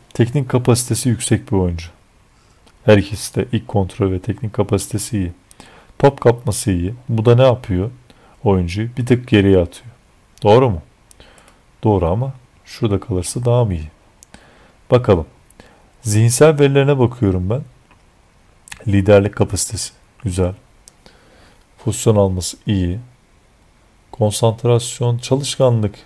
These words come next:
geliştirebilecek durumda. Konsantrasyon zayıf, takım oyunu, soğukkanlılık zayıf. Topsuz alanda da aynı şekilde. Fiziksel verileri şu an düşüşte.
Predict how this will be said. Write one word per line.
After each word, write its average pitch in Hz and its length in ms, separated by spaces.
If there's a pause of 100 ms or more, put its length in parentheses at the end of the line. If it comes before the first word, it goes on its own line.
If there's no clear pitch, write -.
(100)
geliştirebilecek 101 880
durumda. 95 420 (320)
Konsantrasyon 107 840
zayıf, 113 560
takım 110 320
oyunu, 90 200
soğukkanlılık 95 640
zayıf. 117 380 (480)
Topsuz - 400
alanda 87 380
da 95 60 (100)
aynı 90 200
şekilde. 107 480 (880)
Fiziksel 143 500
verileri 127 300
şu 131 180
an 117 140
düşüşte. - 500